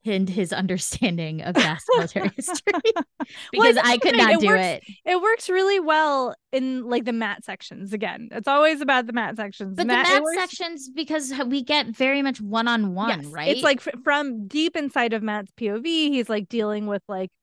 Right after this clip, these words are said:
Speaker 2: fir-, he deals with strategy, but then he's also, this, the action bits.
Speaker 1: Yeah.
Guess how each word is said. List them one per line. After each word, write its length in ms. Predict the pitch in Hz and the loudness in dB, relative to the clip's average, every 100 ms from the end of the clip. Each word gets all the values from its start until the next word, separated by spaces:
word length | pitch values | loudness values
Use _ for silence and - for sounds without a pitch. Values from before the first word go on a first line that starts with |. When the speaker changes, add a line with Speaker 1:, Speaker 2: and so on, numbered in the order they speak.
| - _ _ - | -20 _ _ -6
Speaker 2:
fir-, 140 | 339 269 | -4 -2
he 200 | 247 226 | -2 0
deals 260 | 359 330 | 0 0
with 120 | 247 | -4
strategy, 500 | - 587 539 220 233 | -6 -2 -2 -2 -4
but 160 | 202 202 | -6 -4
then 100 | 226 | 0
he's 160 | 247 208 | 0 0
also, 460 | 202 - 202 190 - | -2 -2 -4 -4 -8
this, 320 | 190 214 202 | -10 -10 -6
the 120 | 220 | -6
action 520 | 175 196 - 208 - 196 | -4 -6 -6 -14 -12 -10
bits. 380 | 117 - - - | -12 -12 -16 -8
Speaker 1:
Yeah. 180 | 226 | -2